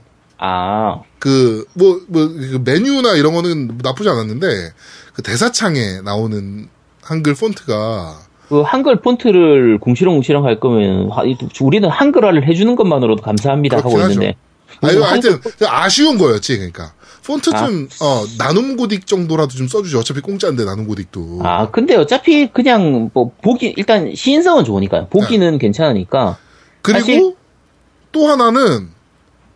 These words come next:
Speaker 2: 아이, 번역이 잘못된 거 아닌가 싶은 것들이 좀 있더라고요.
Speaker 1: 아.
Speaker 2: 그러니까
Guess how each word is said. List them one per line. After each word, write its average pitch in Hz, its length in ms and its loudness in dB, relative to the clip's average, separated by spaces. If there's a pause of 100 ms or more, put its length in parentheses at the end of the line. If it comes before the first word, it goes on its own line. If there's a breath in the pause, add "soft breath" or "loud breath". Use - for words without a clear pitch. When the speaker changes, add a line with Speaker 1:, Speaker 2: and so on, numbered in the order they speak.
(200)
Speaker 2:
아이, 240 280 0 (480)
번역이 262 520 0
잘못된 240 420 -2
거 294 100 0
아닌가 170 240 -2
싶은 254 220 -4
것들이 233 240 -4
좀 160 120 -2
있더라고요. 123 500 -4 (720)
Speaker 1:
아. 123 840 0
Speaker 2:
그러니까 214 300 -2